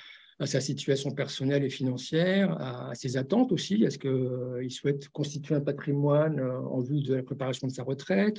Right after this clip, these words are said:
ou, euh, ou est-ce que c'est pour un projet immobilier ? Voilà, ces choses-là.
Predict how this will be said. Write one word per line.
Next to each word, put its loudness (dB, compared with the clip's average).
ou, -4
euh, -4
ou 0
est-ce 4
que -4
c'est 6
pour 0
un 2
projet 0
immobilier ? 6
Voilà, 2
ces -8
choses-là. -2